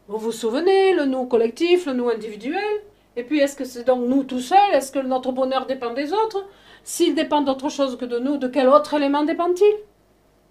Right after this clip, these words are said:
Vous voyez que pour préparer une dissertation, il ne s'agit pas de trouver des raisons,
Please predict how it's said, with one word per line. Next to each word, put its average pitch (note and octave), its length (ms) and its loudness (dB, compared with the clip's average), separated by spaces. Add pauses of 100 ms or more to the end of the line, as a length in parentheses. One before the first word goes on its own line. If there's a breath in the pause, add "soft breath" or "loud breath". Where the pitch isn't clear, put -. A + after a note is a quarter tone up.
(1800 soft breath)
Vous D#4+ 100 0
voyez G#4 300 6
que D#4+ 80 -6
pour C#4+ 160 -6
préparer D4 400 -2
une A3+ 120 -8
dissertation, G3 760 -6 (800)
il C#4 100 0
ne D#4 100 0
s'agit D#4 400 -2
pas D#4+ 400 0 (300 loud breath)
de B3 100 -4
trouver D#4 460 -2
des A#3+ 240 4
raisons, B3+ 760 6